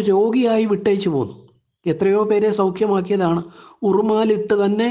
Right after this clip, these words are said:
ആളുകളെ സൗഖ്യമാക്കിയ ആളാണ് പൗലോസ്. ആ പൗലോസ് തൻ്റെ സഹപ്രവർത്തകനായ ത്രോഫിമോസിനെ സൗഖ്യമാക്കാൻ കഴിയാതെ അവനെ രോഗിയായി വിട്ടേച്ചു പോന്നു. അതുപോലെ തന്നെ തീമത്തിയോസിൻ്റെ, ഏഹ്, ക്ഷീണതയും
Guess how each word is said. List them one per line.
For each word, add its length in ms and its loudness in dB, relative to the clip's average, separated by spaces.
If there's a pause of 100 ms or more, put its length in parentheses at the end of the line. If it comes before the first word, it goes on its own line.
ആളുകളെ 420 0
സൗഖ്യമാക്കിയ 760 -2
ആളാണ് 300 0
പൗലോസ്. 460 -2 (640)
ആ 160 0
പൗലോസ് 640 0
തൻ്റെ 260 0
സഹപ്രവർത്തകനായ 1000 -2
ത്രോഫിമോസിനെ 920 0 (600)
സൗഖ്യമാക്കാൻ 760 0
കഴിയാതെ 460 0
അവനെ 240 2
രോഗിയായി 640 0
വിട്ടേച്ചു 440 -2
പോന്നു. 340 -2 (840)
അതുപോലെ 360 0
തന്നെ 300 2 (1080)
തീമത്തിയോസിൻ്റെ, 960 0 (640)
ഏഹ്, 140 0
ക്ഷീണതയും 720 2